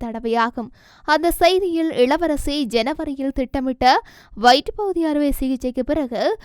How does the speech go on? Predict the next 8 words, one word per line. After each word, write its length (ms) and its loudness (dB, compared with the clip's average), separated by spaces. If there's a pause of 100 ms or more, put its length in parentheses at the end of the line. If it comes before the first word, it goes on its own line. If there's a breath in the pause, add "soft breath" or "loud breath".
(280 loud breath)
குறிப்பிடாத 520 0
ஒரு 220 4
வகையான 560 2
புற்றுநோய்க்கான 880 -2 (220)
கீமோதெரபியை 720 -4
மேற்கொண்டதாக 800 -6 (120)
துணிச்சலுடன் 580 -6
தெரிவித்திருந்தார். 760 -6